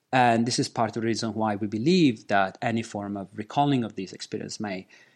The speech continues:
lead them to choke and perform particularly poorly in those tests. And to us, this is particularly suggestive of the need of intervention, being by the government, being by international organization, being by private companies, that might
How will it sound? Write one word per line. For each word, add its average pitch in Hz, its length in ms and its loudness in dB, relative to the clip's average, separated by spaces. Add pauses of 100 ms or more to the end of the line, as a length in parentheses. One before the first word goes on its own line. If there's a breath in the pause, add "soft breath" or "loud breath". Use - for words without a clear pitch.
lead 104 140 -2
them 98 120 -4
to 104 120 -6
choke 139 440 0
and 98 160 -10
perform 107 380 -8
particularly 104 420 -10
poorly 117 340 0
in 95 100 -16
those - 260 -16
tests. - 440 -14 (360 soft breath)
And 120 440 2
to 127 120 2
us, 165 380 4
this 127 200 -4
is 117 140 -4
particularly 147 520 0
suggestive 110 640 -8
of 107 300 0
the 107 100 -4
need 127 460 4
of 95 300 -2 (320 soft breath)
intervention, 120 800 0
being 104 200 -4
by 120 140 -4
the 143 80 -4
government, 135 580 0
being 107 220 -4
by 101 140 -6
international 107 480 -6
organization, 107 760 -4
being 101 160 -6
by 98 100 -12
private 110 360 -6
companies, 135 440 -4 (360 soft breath)
that 120 200 2
might 107 380 -2